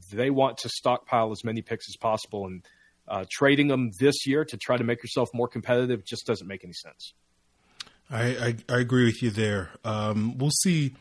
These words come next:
Speaker 2: if someone comes calling for Hayden Hurst. He's been the guy that's been most mentioned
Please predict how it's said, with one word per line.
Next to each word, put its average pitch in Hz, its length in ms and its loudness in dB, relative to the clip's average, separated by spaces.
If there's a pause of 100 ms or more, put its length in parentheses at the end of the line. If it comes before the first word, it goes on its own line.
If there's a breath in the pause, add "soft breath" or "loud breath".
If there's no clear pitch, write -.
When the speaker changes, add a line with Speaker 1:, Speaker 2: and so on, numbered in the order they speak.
(540 soft breath)
Speaker 2:
if 117 100 -4
someone 131 360 4
comes 113 240 0
calling 110 360 0
for 107 120 -4
Hayden 101 220 -2
Hurst. 107 180 -2
He's 131 140 2
been 127 160 4
the 117 80 4
guy 113 240 6
that's 107 180 0
been 104 260 -2
most 123 380 4
mentioned 135 460 2